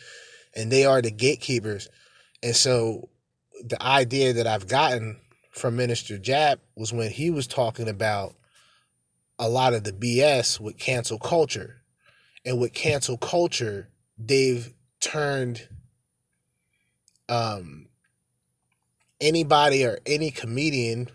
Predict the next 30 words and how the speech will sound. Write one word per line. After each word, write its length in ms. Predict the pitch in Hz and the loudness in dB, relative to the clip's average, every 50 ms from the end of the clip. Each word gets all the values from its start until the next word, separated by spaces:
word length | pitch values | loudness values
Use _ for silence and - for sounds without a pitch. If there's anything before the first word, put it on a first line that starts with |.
| _ _ _ _ | _ _ _ _
and 100 | - 120 | -6 -4
he 120 | 123 127 127 | -2 -2 -2
used 320 | 123 123 123 123 110 101 | -2 -2 -2 -2 -2 0
Dave 180 | 131 120 120 113 | 2 2 2 2
Chappelle 380 | - - - - 127 120 113 | 0 -6 -6 -4 -2 -2 -2
as 140 | 110 110 101 | -2 -2 -4
an 100 | 107 107 | -4 -8
example, 480 | 101 95 - 117 107 110 107 123 117 113 | -6 -6 -6 -6 -6 -6 -4 -4 -6 -4
especially 420 | 104 - - 113 110 - - 110 | -6 -6 -6 -6 -6 -4 -6 -8
with 140 | 104 98 85 | -10 -10 -14
the 60 | - | -10
controversy 720 | _ - - 110 104 104 110 110 104 104 107 104 - - 104 | _ -6 -6 -6 -6 -8 -10 -10 -8 -6 -6 -6 -6 -6 -6
of 100 | 98 98 | -8 -8
what 140 | 104 101 98 | -10 -10 -8
he 80 | 107 | -8
was 120 | 101 101 - | -10 -10 -8
talking 300 | - 110 104 101 - 104 | -6 -6 -6 -6 -8 -12
about 260 | 101 98 107 104 92 | -8 -8 -8 -8 -8
with 100 | 98 98 | -10 -10
his 80 | 95 - | -12 -10
stand-up, 520 | - - 104 104 101 104 104 110 - - - - - - - - - - | -8 -8 -8 -8 -8 -8 -8 -10 -12 -14 -20 -20 -20 -20 -20 -20 -18 -8
supposedly. 760 | - - - - - - 110 104 98 98 95 90 98 104 104 104 | -6 -6 -6 -6 -4 -4 -4 -4 -4 -8 -12 -10 -8 -6 -4 -4
I 100 | 104 110 | -2 -2
didn't 220 | 110 104 101 101 | -4 -4 -6 -6
check 260 | - - 107 98 - | -6 -6 -6 -6 -6
it 80 | 101 92 | -6 -6
out. 240 | 95 95 104 - - - - - - - - - - _ _ | -6 -6 -8 -10 -14 -20 -20 -20 -20 -20 -20 -20 -20 _ _
But 360 | - - 156 151 147 143 - - _ _ _ _ _ _ - _ _ _ _ _ _ _ _ _ _ _ _ _ _ _ _ _ _ _ _ - _ _ _ _ _ _ _ _ _ _ _ _ _ _ _ _ _ _ _ _ _ _ | 4 6 6 6 6 4 2 -2 _ _ _ _ _ _ -20 _ _ _ _ _ _ _ _ _ _ _ _ _ _ _ _ _ _ _ _ -20 _ _ _ _ _ _ _ _ _ _ _ _ _ _ _ _ _ _ _ _ _ _
cancel 420 | - - 185 180 180 - - 156 | 2 4 4 4 4 4 0 -2
culture 680 | 135 - - - 185 185 185 - - 143 123 120 120 | -2 -2 2 6 6 6 6 4 2 0 0 0 -2